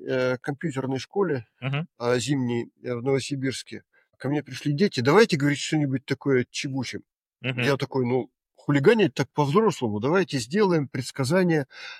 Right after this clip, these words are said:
Speaker 1: а, попыток государственного переворота».
Speaker 2: Мгм.
Speaker 1: Вот, а, дети сделали модель, она, в общем, что-то такое, но она выдавала что-то странное.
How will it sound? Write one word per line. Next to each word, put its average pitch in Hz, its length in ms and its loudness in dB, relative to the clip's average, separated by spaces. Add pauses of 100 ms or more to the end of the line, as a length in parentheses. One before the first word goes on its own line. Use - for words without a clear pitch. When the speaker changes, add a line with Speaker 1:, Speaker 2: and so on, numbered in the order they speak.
(120)
Speaker 1:
а, 123 480 2
попыток 156 400 -2
государственного 139 640 -2
переворота». 139 600 -2
Speaker 2:
Мгм. 127 420 -2 (1000)
Speaker 1:
Вот, 160 540 2
а, 120 260 -2
дети 190 280 2
сделали 160 440 4
модель, 208 480 2
она, 170 220 4
в 165 60 4
общем, 156 240 -4
что-то 147 320 -8
такое, 240 380 0
но 180 180 0
она 233 280 2
выдавала 170 580 2
что-то 165 340 -4
странное. 120 640 -2